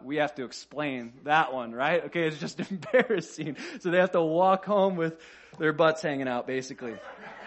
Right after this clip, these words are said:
<laughs> But we see the issue here really stems from the fact that Hanun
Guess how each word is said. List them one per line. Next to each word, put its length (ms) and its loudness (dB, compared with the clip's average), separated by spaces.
<laughs> 120 0
But 160 4
we 140 4
see 240 0
the 140 6
issue 360 4
here 420 2
really 380 2
stems 760 0
from 180 4
the 100 4
fact 380 2
that 160 0
Hanun 600 -2